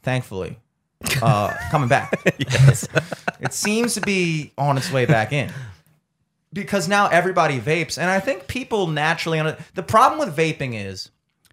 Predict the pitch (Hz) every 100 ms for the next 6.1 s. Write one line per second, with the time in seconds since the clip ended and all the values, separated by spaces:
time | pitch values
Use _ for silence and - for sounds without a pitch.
0 | _ _ _ _ _ _ _ 175 196 -
1 | _ _ - 165 156 - - 208 220 175
2 | 151 123 117 107 110 _ _ _ - 143
3 | 156 170 131 135 135 135 - 117 113 -
4 | - 117 90 - - - _ _ _ _
5 | _ _ _ _ _ _ _ - 151 147